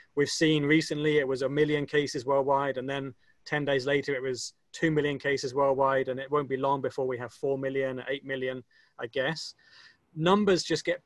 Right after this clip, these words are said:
bigger and bigger and bigger once there's exponential growth at play, and it's very difficult to slow things down. We estimated here the basic reproductive number of two point two, meaning that we estimate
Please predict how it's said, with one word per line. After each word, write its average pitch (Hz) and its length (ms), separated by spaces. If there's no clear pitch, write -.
bigger 165 320
and 147 100
bigger 143 240
and 131 140
bigger 135 240
once 131 260
there's 131 220
exponential 131 640
growth 135 460
at 135 200
play, 147 380
and 147 140
it's 135 100
very 156 220
difficult 147 400
to - 80
slow 135 280
things 127 320
down. 127 320
We 151 120
estimated 170 540
here 151 160
the 131 100
basic 151 380
reproductive 139 560
number 131 220
of 127 260
two 147 220
point 131 340
two, 202 320
meaning 147 440
that 135 240
we 139 140
estimate 143 600